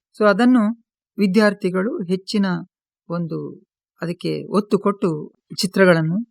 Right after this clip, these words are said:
ಕಲಿಬೇಕು ಮತ್ತು ಅದಕ್ಕೆ ಸಂಬಂಧಪಟ್ಟ ಪ್ರಶ್ನೆಗಳಿಗೆ ಉತ್ತರಿಸುವಂತ ಸಾಮರ್ಥ್ಯವನ್ನು ಗಳಿಸಿಕೊಳ್ಬೇಕು. ಮುಂದೆ ಬರುವಂತದ್ದು ಪೀನ ದರ್ಪಣ. ಪೀನ ದರ್ಪಣದಲ್ಲಿ ಎರಡು ರೇಖಾಚಿತ್ರಗಳು ಮಾತ್ರ ಇರುವಂತದ್ದು. So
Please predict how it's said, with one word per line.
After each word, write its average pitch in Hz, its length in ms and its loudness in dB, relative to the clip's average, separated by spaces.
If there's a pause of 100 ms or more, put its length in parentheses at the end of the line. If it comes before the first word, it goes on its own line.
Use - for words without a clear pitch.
(180)
ಕಲಿಬೇಕು 160 540 -2
ಮತ್ತು 180 280 -2
ಅದಕ್ಕೆ 170 380 -2
ಸಂಬಂಧಪಟ್ಟ 170 600 0
ಪ್ರಶ್ನೆಗಳಿಗೆ 185 680 0
ಉತ್ತರಿಸುವಂತ 160 640 -4
ಸಾಮರ್ಥ್ಯವನ್ನು 151 680 -4
ಗಳಿಸಿಕೊಳ್ಬೇಕು. - 800 -10 (120)
ಮುಂದೆ 262 220 4
ಬರುವಂತದ್ದು 226 680 0
ಪೀನ 247 440 2
ದರ್ಪಣ. 127 320 -2 (420)
ಪೀನ 269 180 4 (100)
ದರ್ಪಣದಲ್ಲಿ 202 680 -4
ಎರಡು 233 300 4
ರೇಖಾಚಿತ್ರಗಳು 202 720 0
ಮಾತ್ರ 165 280 -6
ಇರುವಂತದ್ದು. 131 640 -8 (360)
So 226 380 2